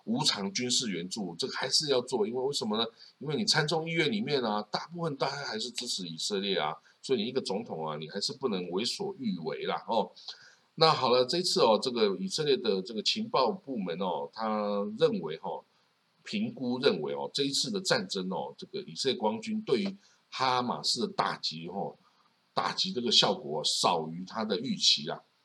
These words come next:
就是说啊，的确哦，因为他挖了这个坑道啊等等哦，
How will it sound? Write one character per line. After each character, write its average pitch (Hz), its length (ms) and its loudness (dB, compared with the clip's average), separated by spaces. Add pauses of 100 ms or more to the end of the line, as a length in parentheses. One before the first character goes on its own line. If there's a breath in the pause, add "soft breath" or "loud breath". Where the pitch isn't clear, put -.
(120)
就 120 100 -2
是 113 80 -2
说 110 220 2
啊， 90 120 -2
的 101 140 -2
确 117 220 0
哦， 87 120 2
因 110 100 -4
为 110 100 -2
他 110 120 -2
挖 107 260 2
了 98 120 2
这 104 100 -6
个 104 100 -4
坑 117 300 -6
道 104 240 0
啊 90 280 0
等 101 240 -6
等 87 200 -2
哦， 104 280 0